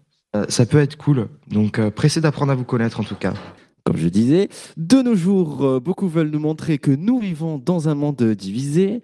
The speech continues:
Speaker 2: sans avenir et qui cherche à nous rappeler ce que, que ce qui nous entoure importe plus de ce que nous ressentons.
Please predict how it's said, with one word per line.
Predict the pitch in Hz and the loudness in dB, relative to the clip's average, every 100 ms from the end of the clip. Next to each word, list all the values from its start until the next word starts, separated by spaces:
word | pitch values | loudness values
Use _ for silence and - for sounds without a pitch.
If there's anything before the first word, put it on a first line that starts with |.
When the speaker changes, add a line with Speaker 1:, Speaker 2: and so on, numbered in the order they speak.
| - - | -14 -10
Speaker 2:
sans | - 180 147 | 0 2 4
avenir | 139 139 135 123 | 0 0 -2 -2
et | |
qui | - | -4
cherche | 123 165 139 147 | -2 0 0 0
à | |
nous | 135 127 | 0 0
rappeler | 160 - 147 135 | 0 2 2 2
ce | - | -2
que, | - 101 87 _ - | 0 0 0 _ -4
que | - | 0
ce | 117 120 | 2 2
qui | - | -2
nous | 117 110 127 | -2 2 2
entoure | 175 - 139 | 2 2 2
importe | 117 123 117 - | 2 0 0 -2
plus | - - 208 190 - - | -4 4 6 6 -4 -6
de | 120 | -4
ce | - | -4
que | 107 | -4
nous | 98 80 | 0 2
ressentons. | 71 104 104 135 | 2 -2 -2 -2